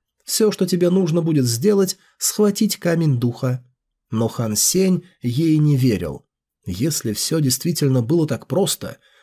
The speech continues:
то почему она сама не могла забрать свой камень? «Однако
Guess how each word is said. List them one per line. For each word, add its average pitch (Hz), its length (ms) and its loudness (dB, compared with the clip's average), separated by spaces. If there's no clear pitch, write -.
то 208 100 4
почему 196 400 0
она 190 180 2
сама 190 400 2
не 147 120 2
могла 147 320 2
забрать 139 420 0
свой 180 240 0
камень? 175 500 -6
«Однако 131 640 0